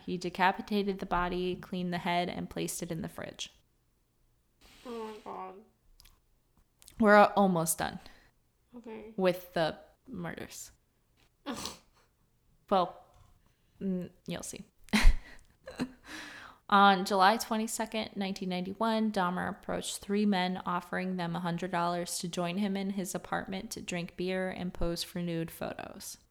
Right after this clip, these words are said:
Speaker 1: Only one of the men, named Tracy Edwards, accepted his offer and went back to his apartment.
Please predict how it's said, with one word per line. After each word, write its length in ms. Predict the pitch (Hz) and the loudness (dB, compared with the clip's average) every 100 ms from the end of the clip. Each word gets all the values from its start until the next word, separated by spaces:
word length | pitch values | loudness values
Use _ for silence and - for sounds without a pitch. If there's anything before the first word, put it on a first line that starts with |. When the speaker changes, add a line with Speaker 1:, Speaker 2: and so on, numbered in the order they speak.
| _ - - - - _ - | _ -20 -20 -20 -20 _ -6
Speaker 1:
Only 300 | 175 175 170 | -2 0 0
one 280 | 170 180 | 2 2
of 80 | 190 | 2
the 80 | 196 | 2
men, 380 | 190 175 175 180 | 2 2 0 -2
named 240 | 170 165 175 | -4 -6 -6
Tracy 480 | - 170 190 214 240 | -6 -6 -6 -8 -8
Edwards, 760 | 175 180 165 165 165 - - - - - | -6 -4 -2 -4 -4 -8 -8 -16 -20 -12
accepted 800 | 180 - 175 - - 175 175 - - | -8 -2 -2 -2 -4 -2 -2 -8 -12
his 240 | - 175 - | -6 -6 -4
offer 600 | 160 - - 160 175 190 | -4 -4 -6 -4 -4 -6
and 220 | - 175 165 | -6 -4 -4
went 180 | 160 | -4
back 260 | - 156 - | -2 -4 -4
to 80 | - | -10
his 200 | 165 165 | -8 -10
apartment. 540 | 170 - - - - | -12 -14 -16 -14 -14